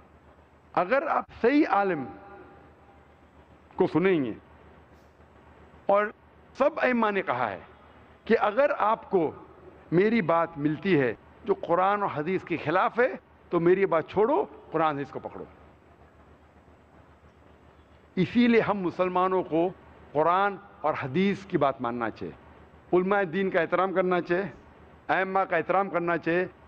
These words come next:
और सारे अइम्मा और सारे सही उलमाए दीन हमें कुरान की तरफ लेके जाते और सही हदीस की तरफ लेके जाते।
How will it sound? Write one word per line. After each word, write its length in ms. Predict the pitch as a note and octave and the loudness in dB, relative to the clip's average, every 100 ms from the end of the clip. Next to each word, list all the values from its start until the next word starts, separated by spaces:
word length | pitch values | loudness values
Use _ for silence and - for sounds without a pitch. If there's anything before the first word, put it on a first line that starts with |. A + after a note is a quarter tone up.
| - | -2
और 180 | G#3 A3 | 0 0
सारे 500 | - F#3+ A3+ C#4 D#4 - | 0 0 2 0 -4 -2
अइम्मा 460 | F3 F#3+ E3 C3+ G#2+ - - - | 0 0 0 -2 -4 -12 -20 -6
और 160 | - G3 | -2 -2
सारे 420 | - F#3 G#3+ D4 | 0 0 0 -2
सही 320 | - A3 A#3+ A#3 | -2 0 0 0
उलमाए 420 | G#3+ G#3 G3+ F3+ | -2 0 0 0
दीन 480 | C#3+ C4+ D#4 - - - - - | 2 2 2 -2 -14 -20 -8 -2
हमें 240 | A3 B3 | 2 0
कुरान 420 | - G#3+ B3 D4 | 0 0 2 2
की 100 | C4 | 0
तरफ 240 | B3+ A#3+ E3+ | 0 0 0
लेके 260 | G3 F#3 | 0 0
जाते 500 | F#3 G3 C#4+ D4 D#4+ - - | 0 0 0 0 -2 -6 -2
और 120 | G#3+ | -2
सही 140 | F3+ G3 | 2 0
हदीस 260 | F3+ F#3 | 0 -2
की 100 | F#3 | -2
तरफ 140 | D3+ C#3 | -2 0
लेके 220 | C#3 C#3 | -2 0
जाते। 300 | B2 - | -2 -4